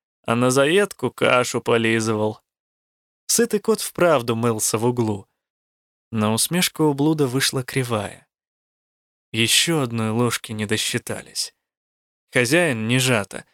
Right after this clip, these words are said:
еле сыскал её, палкой выкатил из-под лавки. Он сказал, ложка лежала чашечкой кверху, и тут же зло пнул кота.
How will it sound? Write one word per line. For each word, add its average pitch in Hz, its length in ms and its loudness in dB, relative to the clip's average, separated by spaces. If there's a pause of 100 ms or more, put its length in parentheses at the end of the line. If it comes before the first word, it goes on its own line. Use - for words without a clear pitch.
(220)
еле 147 340 0
сыскал 139 520 0
её, 107 320 -10 (420)
палкой 135 400 2
выкатил 127 460 -2
из-под - 400 -4
лавки. 110 480 -4 (680)
Он 165 120 0
сказал, 165 420 2 (240)
ложка 175 340 0
лежала 156 400 2
чашечкой 160 500 0
кверху, 165 560 -4 (680)
и 131 100 0
тут 156 300 0
же 170 160 2
зло 131 320 0
пнул 107 360 -2
кота. - 520 -6